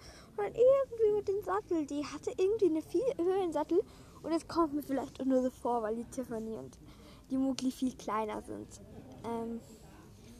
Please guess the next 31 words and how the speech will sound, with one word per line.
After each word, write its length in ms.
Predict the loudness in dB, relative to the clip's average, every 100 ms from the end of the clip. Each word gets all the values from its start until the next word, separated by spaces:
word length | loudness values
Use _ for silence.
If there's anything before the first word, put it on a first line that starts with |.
| -20
ich 80 | -10
glaub, 200 | -4 -4
die 100 | -2
Mowgli 420 | -2 -2 -2 -2 -2
oder 220 | 0 -4
so, 100 | -6
die 280 | -8 -8 -8
war 140 | -6
eins 300 | -6 -6 -8
achtundvierzig 800 | -14 -12 -14 -12 -10 -12 -12 -14
oder 240 | -12 -12 -10
so. 1400 | -12 -14 -18 -20 -20 -20 -20 -20 -20 -20 -20 -18 -6
Oder 120 | -2 -2
eins 200 | -6 -6
siebenundvierzig 560 | -6 -6 -10 -12 -10
oder 200 | -10 -10
so. 120 | -10
Auf 180 | -12 -14
jeden 180 | -12 -10
Fall 160 | -6 -6
Pony. 380 | -4 -4 -2 -4
Und 760 | -6 -12 -18 -14 -4 -4 -4
die 220 | -10 -8
ist 120 | -10 -12
schon 580 | -16 -6 0 4 2 0
ein 200 | -4 -4
bisschen 320 | -8 -6 -6
größer, 640 | -8 -8 -6 -6 -6 -10
die 180 | -8 -8
Ellie. 340 | -8 -8 -8 -10 -12 -20 -20 -20
Ja. 120 | -16